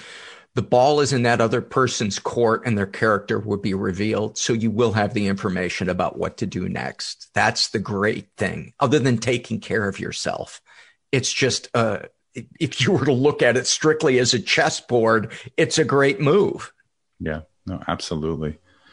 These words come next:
Speaker 2: Absolutely. There's, es-, especially i-, if you're feeling like you are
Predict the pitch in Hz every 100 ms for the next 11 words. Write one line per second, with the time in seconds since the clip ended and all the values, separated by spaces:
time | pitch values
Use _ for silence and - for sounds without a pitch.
0 | _ _ - 98 - 87 101 98 76 71
1 | 76 - - _ _ _ _ _ _ -
2 | - - - - - - 120 - 113 92
3 | 98 95 90 110 135 107 98 90 85 82
4 | 80 76 - 85 82 82 80